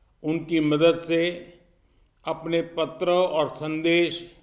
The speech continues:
या जरूरी कागज भेजना, लेकिन पोस्टल स्टैंप एक और महत्वपूर्ण भूमिका निभाते हैं।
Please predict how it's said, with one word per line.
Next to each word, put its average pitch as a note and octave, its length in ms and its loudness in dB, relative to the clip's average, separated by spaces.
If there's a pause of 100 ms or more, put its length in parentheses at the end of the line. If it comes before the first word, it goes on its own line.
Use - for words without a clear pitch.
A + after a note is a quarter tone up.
(720)
या C4 220 0
जरूरी G#3+ 480 4
कागज D#3+ 600 -2 (880)
भेजना, C3 840 -2 (1600)
लेकिन A3+ 520 4
पोस्टल G3+ 680 2
स्टैंप F3+ 600 -2 (1300)
एक F#3 420 2
और F#3+ 480 4
महत्वपूर्ण D#3 760 -4
भूमिका E3 540 -4
निभाते A#2+ 500 -4
हैं। - 340 -18